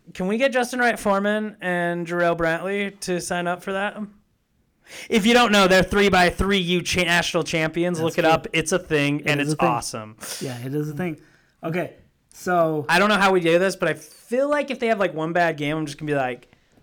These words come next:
Speaker 1: "Sup, Jarrell? There's, like, a three-by-three tournament going on over there. Why don't you just go pwn some noobs?"
Speaker 2: So, how many games do you think we could win in a three-on-three tournament in a team of you, me, and Justin Wright Foreman?
Speaker 1: All of them.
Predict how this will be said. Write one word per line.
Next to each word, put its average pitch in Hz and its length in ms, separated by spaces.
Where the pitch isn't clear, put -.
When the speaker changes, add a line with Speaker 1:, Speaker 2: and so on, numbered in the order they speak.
Speaker 1:
"Sup, - 360
Jarrell? 139 440
There's, 175 140
like, 175 80
a - 20
three-by-three 160 540
tournament 175 320
going 175 180
on 175 140
over 175 120
there. 180 140
Why 175 80
don't 180 80
you 175 60
just 165 100
go 151 240
pwn 147 240
some 139 160
noobs?" 147 300
Speaker 2:
So, 165 580
how 185 100
many 233 180
games 165 400
do 143 80
you 139 60
think 147 240
we 147 80
could 143 160
win 139 220
in 135 100
a 127 60
three-on-three 143 540
tournament 151 520
in 156 140
a 147 60
team 147 320
of 131 220
you, 151 520
me, 139 540
and 135 140
Justin 135 320
Wright 120 140
Foreman? 107 420
Speaker 1:
All 196 320
of 139 160
them. 104 380